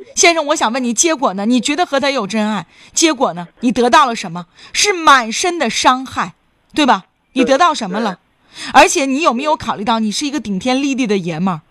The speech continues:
Speaker 1: 老爷们儿，
Speaker 2: 对。
Speaker 1: 你的孩子呢？孩子呢？没有爸爸。前妻呢？心中你多么的痛苦，为你生了两个孩子，他并没有什么做错的地方。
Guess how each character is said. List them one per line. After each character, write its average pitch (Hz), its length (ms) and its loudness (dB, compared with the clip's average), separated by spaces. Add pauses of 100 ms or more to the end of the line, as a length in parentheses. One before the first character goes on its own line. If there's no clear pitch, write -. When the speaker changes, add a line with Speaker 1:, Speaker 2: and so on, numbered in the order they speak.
(160)
Speaker 1:
老 226 160 4
爷 180 180 -4
们 208 140 0
儿， 160 100 -8 (180)
Speaker 2:
对。 294 120 -4
Speaker 1:
你 277 140 4
的 339 120 6
孩 214 420 -4
子 285 160 -2
呢？ 202 200 -2 (800)
孩 269 320 0
子 370 160 -6
呢？ 262 160 0
没 240 140 -2
有 302 120 2
爸 269 260 0
爸。 170 180 -8 (480)
前 294 280 2
妻 359 240 -4
呢？ 302 220 0 (540)
心 349 260 0
中 339 140 -2
你 254 80 0
多 320 180 2
么 320 100 -2
的 220 100 -4
痛 240 220 -2
苦， - 220 -10 (160)
为 370 120 2
你 269 120 0
生 330 180 -2
了 330 100 0
两 254 280 -4
个 262 100 -6
孩 - 300 -10
子， - 140 -10 (240)
他 427 100 2
并 466 220 0
没 311 80 0
有 302 120 0
什 226 140 -4
么 240 100 2
做 277 160 -4
错 254 240 0
的 190 100 -4
地 180 140 -10
方。 - 180 -16